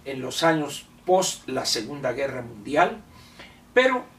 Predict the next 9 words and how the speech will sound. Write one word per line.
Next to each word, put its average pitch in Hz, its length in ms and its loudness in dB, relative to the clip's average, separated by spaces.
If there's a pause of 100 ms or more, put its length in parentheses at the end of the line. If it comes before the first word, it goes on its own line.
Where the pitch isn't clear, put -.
(100)
básicamente 175 920 2
en 143 100 -2
lo 131 140 -8
que 123 120 -8
se - 240 -8
refiere 160 560 0
a 123 140 0
América 139 480 -4
Latina, 214 580 -6